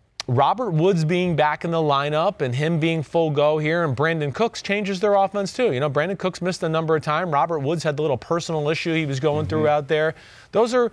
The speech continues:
Speaker 1: those are guys that are important to this team because they play eleven personnel, as we've talked to about a lot, but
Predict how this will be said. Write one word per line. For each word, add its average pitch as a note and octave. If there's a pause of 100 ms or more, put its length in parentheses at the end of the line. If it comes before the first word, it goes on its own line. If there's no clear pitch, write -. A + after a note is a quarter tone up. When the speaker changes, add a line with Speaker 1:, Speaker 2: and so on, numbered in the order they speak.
(220)
Speaker 1:
those G3+
are B3
guys F#3+
that G3+
are G#3+
important G#3+
to C#3
this A#2+
team F#2
because D3
they C#3
play D#3
eleven E3
personnel, F3
as A2
we've C3+
talked E3+
to D3
about B2+
a A#2+
lot, B2
but A#2